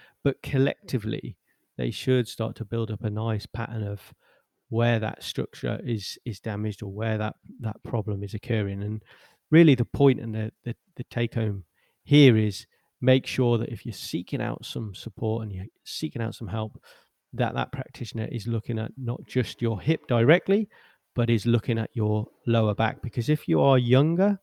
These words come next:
if you've had no significant injury, sporting or otherwise, then the chances are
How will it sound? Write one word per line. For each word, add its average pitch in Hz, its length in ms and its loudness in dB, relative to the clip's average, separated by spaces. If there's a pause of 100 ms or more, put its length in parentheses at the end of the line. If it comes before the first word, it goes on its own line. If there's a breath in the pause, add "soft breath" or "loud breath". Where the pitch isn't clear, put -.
(120)
if 117 160 -2
you've 120 120 0
had 110 180 -2
no 123 260 8
significant 117 680 2
injury, 127 560 8 (280 soft breath)
sporting 120 560 8
or 107 160 6
otherwise, 113 580 6 (440 soft breath)
then 135 520 8 (1080)
the 147 100 6
chances 151 560 2
are 113 480 6